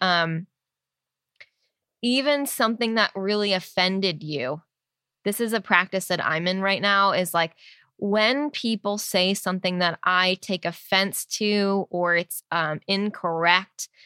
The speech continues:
just noticing where I perk up and I wanna just, like, I wanna attack them back.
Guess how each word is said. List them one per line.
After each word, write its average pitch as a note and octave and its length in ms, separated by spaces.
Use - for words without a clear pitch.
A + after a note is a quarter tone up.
just F#3+ 160
noticing G#3+ 920
where F3 280
I E3+ 280
perk A3 360
up G3+ 160
and F#3+ 80
I F#3 80
wanna F#3 440
just, F#3+ 320
like, D3+ 240
I C#3 120
wanna E3+ 260
attack - 480
them F3 160
back. E3 540